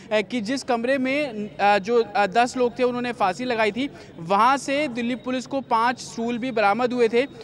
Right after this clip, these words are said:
उन स्टूलों की मदद से ही जो नौ शव जाल से लटक रहे थे, आ, वो उन स्टूलों की मदद से ही, आ, खड़े हुए थे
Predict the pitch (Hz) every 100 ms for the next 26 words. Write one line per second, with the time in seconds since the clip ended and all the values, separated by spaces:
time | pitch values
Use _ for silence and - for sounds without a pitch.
0 | - 240 269 254 262 254 277 269 269 226
1 | 220 262 262 254 233 262 285 208 240 208
2 | 226 262 262 262 196 202 220 247 220 202
3 | 226 240 214 214 - - - - 214 220
4 | 240 277 254 247 254 254 247 226 247 247
5 | 240 277 262 202 208 202 196 240 262 240
6 | 226